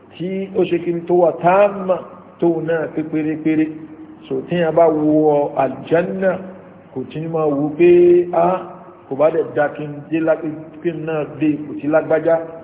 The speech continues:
kí n dé ipò tí ó wà." Ọlọ́run ọba ó ní kó gba tító pẹ̀lú nǹkan tí Ọlọ́run ọba ṣe fún. Láyé bí wà yìí,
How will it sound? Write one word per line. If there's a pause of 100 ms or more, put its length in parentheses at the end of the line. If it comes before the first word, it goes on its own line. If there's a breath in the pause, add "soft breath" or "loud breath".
(160)
kí
n
dé
ipò
tí
ó
wà." (460)
Ọlọ́run
ọba
ó
ní
kó
gba
tító (840)
pẹ̀lú
nǹkan
tí
Ọlọ́run
ọba
ṣe
fún.
Láyé
bí
wà
yìí,